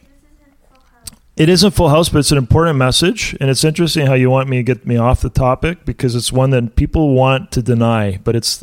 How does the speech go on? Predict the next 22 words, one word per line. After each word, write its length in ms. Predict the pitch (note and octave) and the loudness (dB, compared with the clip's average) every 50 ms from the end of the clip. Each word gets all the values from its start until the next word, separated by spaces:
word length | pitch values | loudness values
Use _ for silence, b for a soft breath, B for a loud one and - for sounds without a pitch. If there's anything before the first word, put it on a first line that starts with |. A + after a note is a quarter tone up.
| - - | -14 -8
the 100 | - B2 | -8 -8
facts, 640 | - - - C3 B2 B2 A2 - - - - - - - _ _ | -6 -2 0 0 0 0 -2 -4 -6 -8 -8 -8 -10 -14 _ _
folks. 560 | - - B2+ A#2+ A#2 A2+ - - - - - B B B B B B B | -8 -4 -2 -2 -2 -2 -4 -6 -8 -8 -10 B B B B B B B
So 140 | - B2+ | -6 -6
check 300 | A#2+ - - D3 C3+ - | -4 0 0 -2 0 0
it 60 | C#3 B2+ | -2 0
out, 260 | B2+ B2 B2 A#2 - B B B B B B B | 0 0 0 -2 -4 B B B B B B B
Social 320 | - - C#3 - - A#2+ | -2 -2 -2 -2 -4 -2
Dilemma, 400 | A2+ B2+ B2 A#2+ A#2 A2+ G2+ - B B B B B B | 0 0 2 2 2 0 -2 -4 B B B B B B
um, 680 | D3+ C#3+ C#3+ C#3+ C#3+ C#3+ C#3+ C#3+ C#3+ D3 C#3+ D3 - - - - - - - - - _ _ - _ _ _ _ | 2 4 4 6 4 4 4 2 2 0 0 -4 -8 -14 -20 -12 -12 -12 -12 -12 -20 _ _ -20 _ _ _ _
on 160 | D3 D3 D3 | 0 2 4
Netflix. 300 | C#3 B2+ - B2 A2+ - | 2 2 2 0 -2 -2
So, 420 | - - - - E3+ E3 D#3+ D#3+ E3+ | -2 -2 2 2 4 4 4 2 2
okay. 460 | G#3+ F#3 D3 - D3 A#2 G2+ - - _ _ _ | 2 2 2 2 2 2 0 -6 -12 _ _ _
And 180 | - D#3+ D#3+ D#3+ | 0 2 2 4
while 160 | E3 E3+ F#3+ | 4 4 4
you're 100 | G#3+ G#3+ | 4 4
there, 500 | F#3+ F#3 E3+ C#3+ C#3 D#3 F3 - - - _ _ _ _ _ _ _ b b b b b b b b _ _ _ _ _ _ _ _ | 4 4 4 4 4 2 0 -2 -6 -14 _ _ _ _ _ _ _ b b b b b b b b _ _ _ _ _ _ _ _
watch 240 | - D3+ D3+ D3+ - | 0 2 2 2 2
Full 180 | - - D3 C3 | 2 0 2 2
House 220 | C#3 C#3 B2 - | 2 2 0 0
because, 400 | - C3 A2 - B2 A2+ A2 - | -4 -6 -4 -4 -4 -4 -6 -10